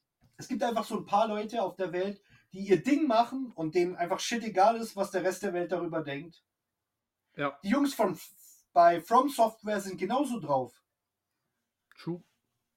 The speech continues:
Speaker 1: Wobei, wenn man honest ist, war Elden Ring das erste Mal, dass sie auf die Leute gehört haben.
Speaker 2: Ja gut, aber ich würd, ich würd immer noch sagen, ähm, es ist ja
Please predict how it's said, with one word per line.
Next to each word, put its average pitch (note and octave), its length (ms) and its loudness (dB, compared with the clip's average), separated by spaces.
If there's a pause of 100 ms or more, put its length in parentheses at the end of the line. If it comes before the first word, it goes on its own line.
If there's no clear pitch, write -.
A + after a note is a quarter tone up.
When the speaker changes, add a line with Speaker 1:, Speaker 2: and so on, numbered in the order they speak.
(280)
Speaker 1:
Wobei, A#3 880 4 (180)
wenn G3 120 4
man G3 300 4
honest C#4+ 480 6
ist, A#3+ 320 -6
war F3 220 4
Elden A3+ 600 0
Ring G#3 460 -2 (300)
das E3 180 -10
erste G#3 480 0
Mal, G3 260 4
dass F3+ 200 0
sie G3 80 0
auf F3 140 -2
die F3+ 120 -10
Leute E3 320 -4
gehört D3 400 -2
haben. A#2 280 -8 (2500)
Speaker 2:
Ja G3+ 200 10
gut, G3+ 260 8
aber F#3 220 10
ich G3+ 220 0
würd, G3 200 6
ich D#3 80 -8
würd F3+ 160 0
immer F#3+ 140 0
noch F3+ 140 2
sagen, F3+ 420 2 (320)
ähm, D#3+ 500 -2
es D#3+ 180 -4
ist E3+ 140 -4
ja D#3+ 400 4